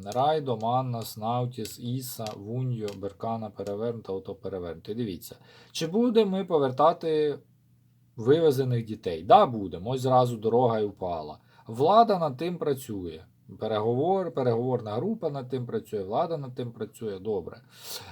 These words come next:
А, но, Наутіс, Іса, тюрма, дослівно. Ну, тобто, ну, вони там дійсно, як в якихось, це якісь інтернати можуть бути, ну, якогось прям суворого режиму інтернати. Ще там що-небудь. Ну, типу,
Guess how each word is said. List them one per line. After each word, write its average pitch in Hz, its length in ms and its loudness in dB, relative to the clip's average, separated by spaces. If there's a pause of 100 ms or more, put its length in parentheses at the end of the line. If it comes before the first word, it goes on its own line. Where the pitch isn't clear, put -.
А, 110 580 2
но, 151 400 4 (120)
Наутіс, 165 500 2
Іса, 127 380 0 (640)
тюрма, 214 520 -2 (180)
дослівно. 95 600 -8 (200)
Ну, 190 100 -2
тобто, 214 300 6
ну, 185 100 0
вони 202 300 0
там 196 220 2
дійсно, 170 380 -6
як 143 240 0
в - 20 4
якихось, 143 720 0 (280)
це - 100 2
якісь 190 320 0
інтернати 156 640 4
можуть 135 320 0
бути, 127 520 0
ну, 120 460 -2 (360)
якогось 156 760 4 (100)
прям 139 220 2
суворого 156 600 10
режиму 104 480 4
інтернати. 87 760 -6 (220)
Ще 208 280 8
там 165 220 6
що-небудь. 135 580 0
Ну, 143 100 -2
типу, 170 400 0